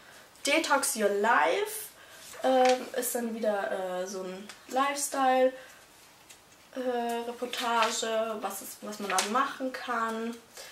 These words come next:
Das ist immer echt ganz gut, weil man auch viel lernt über Gesundheit. Ist immer noch Detox. <laughs> Immer noch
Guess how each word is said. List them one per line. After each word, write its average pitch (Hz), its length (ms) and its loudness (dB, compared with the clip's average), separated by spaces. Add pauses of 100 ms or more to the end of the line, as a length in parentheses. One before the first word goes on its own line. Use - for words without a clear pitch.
(400)
Das 214 160 -6
ist 208 160 -8
immer 202 280 -4
echt - 280 -2
ganz 208 240 -6
gut, 269 220 -4
weil 208 80 0
man 208 100 0
auch - 120 0
viel 254 220 -4
lernt 220 360 4
über 196 140 -2
Gesundheit. 208 840 -2 (1800)
Ist - 200 -12
immer 233 100 -6
noch 220 140 -6 (120)
Detox. - 680 -6 (1900)
<laughs> - 0 -
Immer - 1700 -10
noch 208 80 -12